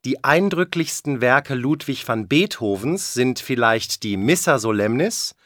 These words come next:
und seine neun Sinfonien. Die Ode an die Freude,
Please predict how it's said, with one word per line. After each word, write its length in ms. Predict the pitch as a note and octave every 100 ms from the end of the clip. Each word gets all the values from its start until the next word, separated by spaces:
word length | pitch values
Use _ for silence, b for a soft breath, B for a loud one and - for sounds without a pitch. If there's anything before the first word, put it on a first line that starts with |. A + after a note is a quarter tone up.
| b b b b
und 220 | D3 D3
seine 320 | - C#3+ C#3
neun 400 | C3 C3 C#3 C#3+
Sinfonien. 840 | C3 C3+ D3 C#3+ D3+ G#2 D#2 D#2 _ _ _ _ _ _ _ _ _
Die 160 | C3+ D3
Ode 400 | C#3+ F3 F3 F#3+
an 160 | D3 C#3+
die 100 | B2+
Freude, 760 | - - D#3+ F#3 G#2+ G#2 G3+